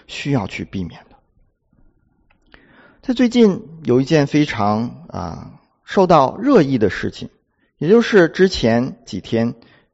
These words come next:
最高法院提出我们不支持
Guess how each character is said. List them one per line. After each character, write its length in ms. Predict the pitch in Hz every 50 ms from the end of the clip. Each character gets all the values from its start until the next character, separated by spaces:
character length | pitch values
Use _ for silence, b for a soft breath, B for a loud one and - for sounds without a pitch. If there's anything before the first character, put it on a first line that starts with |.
| b
最 140 | b - 143
高 180 | 127 143 147 147
法 180 | - 98 92
院 300 | 101 110 110 101 104 - - _ _ _ _ _ _ _ _ _
提 180 | - - 117
出 380 | 117 - - 151 147 156 156 - b b b b
我 80 | -
们 140 | 117 127 147
不 200 | 180 - - 294
支 200 | 233 - 214 214
持 520 | 208 - - 113 117 120 120 - b b